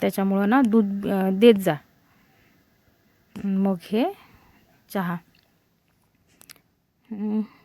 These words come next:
मी किती खायची इच्छा जरी असली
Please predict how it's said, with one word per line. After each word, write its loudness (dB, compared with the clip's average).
मी -2
किती -2
खायची 0
इच्छा -2
जरी 2
असली 0